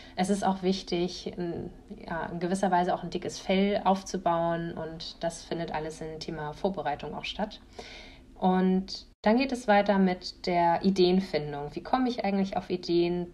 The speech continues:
Entwickle ich lieber ein Produkt oder eine Dienstleistung? Was passt besser zu mir? Und dann gibt es so ein paar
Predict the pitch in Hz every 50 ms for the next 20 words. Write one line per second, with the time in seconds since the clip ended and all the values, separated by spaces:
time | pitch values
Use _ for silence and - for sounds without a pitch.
0 | - - - 165 156 - 165 170 - - - - - 175 - - - - - -
1 | - 180 - - 208 208 208 - - - - 147 139 - 165 175 170 220 220 220
2 | 214 214 - - 180 170 170 175 175 - - - - 170 170 170 170 170 180 190
3 | - - - - - - - - - - - 226 220 - - - 196 196 - 180
4 | 180 - - - 170 170 170 165 165 165 165 165 165 170 175 - - - - 160
5 | 156 156 156 160 165 - - - - - 147 151 - - - - - - 156 151
6 | - - 151 147 147 151 156